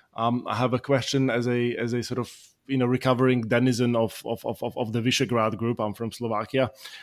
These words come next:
Uh, the Visegrad group has been under a lot of strain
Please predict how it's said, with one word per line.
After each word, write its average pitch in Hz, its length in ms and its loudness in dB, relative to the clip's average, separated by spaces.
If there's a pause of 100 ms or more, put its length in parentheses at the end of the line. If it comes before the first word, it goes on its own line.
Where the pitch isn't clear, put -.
(160)
Uh, 117 300 0 (760)
the 117 100 -6
Visegrad 120 460 -2
group 123 260 0 (340)
has 113 220 -8
been 113 240 -4
under 123 260 -2
a 120 40 -2
lot 131 200 2
of 147 120 2
strain 135 540 0